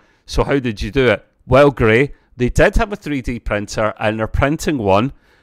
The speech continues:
The bee in my bonnet is, as I've stated here, it makes sense in Star Trek in the modern day and age in Trek to have a three D printer as advanced as it'll be in the future.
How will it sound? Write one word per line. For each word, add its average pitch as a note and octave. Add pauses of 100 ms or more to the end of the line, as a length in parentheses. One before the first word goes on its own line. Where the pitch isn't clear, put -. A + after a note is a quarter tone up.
(120)
The -
bee F3+
in G#3
my F3+
bonnet C#3
is, B2+
as A2
I've A2+
stated B2
here, A#2 (1160)
it D3+
makes D3
sense D#3 (220)
in A2+
Star B2
Trek G#2+
in A2+
the A2
modern A2+
day G#2+
and G2+
age G2+
in G2
Trek G#2
to -
have A2
a G#2+
three G#2
D G2+
printer G2
as G2
advanced G#2
as F2+
it'll F#2
be A2+
in G2
the G#2
future. G2+